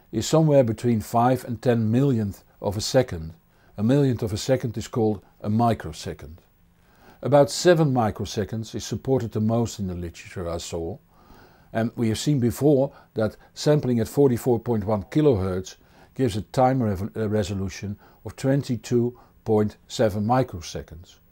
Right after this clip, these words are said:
one third of that of our hearing. And even at ninety-six kilohertz,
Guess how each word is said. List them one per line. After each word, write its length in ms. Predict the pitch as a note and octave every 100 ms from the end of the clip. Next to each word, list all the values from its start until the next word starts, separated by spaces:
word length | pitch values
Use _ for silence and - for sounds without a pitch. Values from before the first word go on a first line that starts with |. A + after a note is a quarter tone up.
| _ - _
one 200 | A#2+ D3+
third 400 | D#3+ B2+ C3 B2+ - _
of 100 | F2+
that 220 | G2 A2 -
of 200 | F2+ F#2+
our 180 | F#2+
hearing. 460 | E2+ G#2+ F#2+ D#2 E2 F#2 _ _ - -
And 100 | - D#3
even 220 | D3 D3
at 120 | C3+
ninety-six 600 | C#3 C3 A#2+ - - -
kilohertz, 680 | - A2+ F#2+ F#2 F#2 D#2+ -